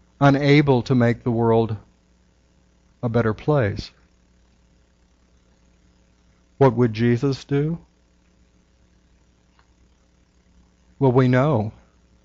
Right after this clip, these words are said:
from the record of the Gospels, when he went into dreadful places, communities where they confined the lepers, because they didn't want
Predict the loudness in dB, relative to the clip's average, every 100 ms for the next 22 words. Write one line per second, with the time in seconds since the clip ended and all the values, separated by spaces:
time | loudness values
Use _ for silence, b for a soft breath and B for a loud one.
0 | b b b 4 4 4 4 4 0 0
1 | -4 -2 2 4 2 -2 -6 -6 -8 -16
2 | _ _ _ _ b b b 4 4 4
3 | 4 2 2 -2 -6 -4 -2 -2 -4 -6
4 | -8 -4 -4 -2 -6 -8 -10 -12 -18 _
5 | _ _ _ _ _ _ _ -2 2 4
6 | 2 2 2 0 0 -2 0 0 0 -2
7 | 0 0 2 0 -2 -8 _ _ _ _
8 | -2 2 2 0 -2 -4 -6 -16 _ _
9 | _ _ _ _ _ _ _ _ _ _
10 | _ -4 0 0 2 2 2 0 -4 -2
11 | -2 -4